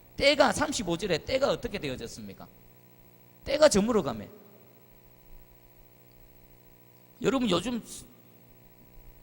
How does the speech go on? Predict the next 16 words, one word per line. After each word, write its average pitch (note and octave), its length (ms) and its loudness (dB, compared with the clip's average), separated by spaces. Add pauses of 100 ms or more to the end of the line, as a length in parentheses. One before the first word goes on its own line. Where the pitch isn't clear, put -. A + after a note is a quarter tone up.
(140)
평균 A#3 460 -2 (160)
설교 B3 340 -2
시간이 F#3+ 340 -4
얼마나 F#3 300 -4
되는지 D#3 260 -6
아십니까? A#2+ 560 -8 (3000)
보통 A#3 560 0
주일 C4 280 -2
설교 F#3+ 380 -2
한 D#3+ 200 -6
이십 C#3+ 260 -10
분, D3+ 160 -10
이십오 C3 320 -8
분, B2 240 -12
일반적인 D3 580 -8
교회에서. A2+ 540 -10